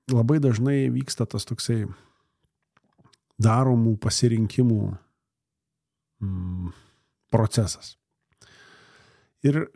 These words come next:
karts nuo karto vis tiek galim save pagauti, kad, e, dažnai žmogus renkasi karjerą vadovaudamasis to, kas socialiai yra priimtina, kur daugiau moka ar ką, mm, kabutėse reikėtų daryti.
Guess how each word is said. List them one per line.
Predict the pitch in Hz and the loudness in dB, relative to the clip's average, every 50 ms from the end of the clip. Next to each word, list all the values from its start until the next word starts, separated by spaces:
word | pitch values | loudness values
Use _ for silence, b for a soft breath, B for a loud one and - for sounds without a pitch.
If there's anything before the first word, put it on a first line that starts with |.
| _ - | _ -4
karts | - 180 208 208 - - | -2 -2 -2 -2 0 0
nuo | 156 123 | 0 2
karto | - 143 151 156 147 - 135 120 | 2 2 2 2 2 2 2 2
vis | 107 | 0
tiek | - - 135 113 | 2 2 2 2
galim | 110 113 123 127 120 107 | 2 0 -2 -2 -2 -2
save | - 123 120 120 117 | 0 0 0 0 0
pagauti, | - 110 101 113 117 135 143 135 - 127 - | -2 -4 -4 -2 -2 -2 -2 -2 -2 -4 -2
kad, | - 120 110 - - - | -2 -4 -4 -4 -8 -10
e, | - - - 120 117 - - - - 92 101 b b b b b b b b b b - 117 | -6 -6 -4 -4 -4 -4 -6 -8 -10 -12 -14 b b b b b b b b b b -4 2
dažnai | 113 123 117 101 107 131 160 175 151 | 4 4 4 4 2 2 2 2 2
žmogus | 120 117 131 143 143 131 110 - - 131 | 2 2 2 2 2 0 -2 -2 0 -2
renkasi | 135 139 135 120 104 - | -2 -2 -2 -2 -4 -4
karjerą | 117 - - 110 120 131 131 127 120 113 | -4 -2 -2 0 0 0 0 -2 -2 -4
vadovaudamasis | 107 110 107 110 104 104 113 110 117 131 143 147 135 127 117 113 107 98 - 120 110 - | -4 -4 -2 -2 0 0 0 0 0 -2 -2 -2 0 0 0 -2 -2 -4 -4 -4 -4 -6
to, | - - 120 113 113 117 117 - | -4 -6 -4 -4 -2 -4 -4 -2
kas | - 117 101 - | -2 -2 -2 -2
socialiai | - - 117 - - 135 127 123 139 139 120 | 0 -2 -2 0 2 2 2 4 4 2 2
yra | 107 - 98 | 0 -2 -6
priimtina, | - - 113 107 107 104 101 95 - 95 - - 90 - _ _ _ _ - | -6 -2 0 0 2 2 0 -2 -4 -8 -8 -10 -14 -16 _ _ _ _ 2
kur | - 120 117 | 4 4 4
daugiau | 101 117 110 104 104 101 123 127 135 131 | 6 4 2 2 4 4 4 4 4 4
moka | 110 95 92 101 104 123 131 127 120 - - 107 107 | 2 0 -2 0 0 2 2 0 -2 -2 -4 -6 -6
ar | 113 | -6
ką, | - - 117 113 113 113 B B B B B B B B B B B B B B B _ | -6 -4 -4 -4 -4 -6 B B B B B B B B B B B B B B B _
mm, | - 120 123 123 123 123 127 127 113 - - 113 - | -8 -6 -6 -6 -6 -6 -4 -6 -6 -6 -8 -10 -6
kabutėse | - 104 104 113 - 120 104 - 123 123 | -2 0 2 2 2 0 0 2 4 4
reikėtų | 123 127 117 110 - 120 123 123 - 127 120 | 4 4 2 2 0 0 0 2 2 0 0
daryti. | 113 113 104 104 104 98 - - - | 2 0 0 0 -2 -4 -6 -12 -12